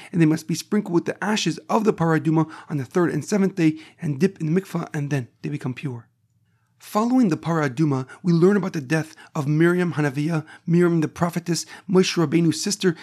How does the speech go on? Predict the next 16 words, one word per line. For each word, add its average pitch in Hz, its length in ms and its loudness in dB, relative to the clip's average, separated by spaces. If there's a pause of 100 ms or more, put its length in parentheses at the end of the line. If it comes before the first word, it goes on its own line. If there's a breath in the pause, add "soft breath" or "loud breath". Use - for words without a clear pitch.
(100)
and 147 180 -2
the 151 60 2
wife 165 380 0
of 135 100 -10
one 180 140 4
of 214 40 2
the 208 80 2
spies 180 520 0 (160 loud breath)
who 170 100 -2
spoke - 300 -2
virtuously 160 680 0 (160 loud breath)
about 160 300 -2
the 165 80 -4
land 160 180 0
of 143 80 -2
Israel, 156 380 -2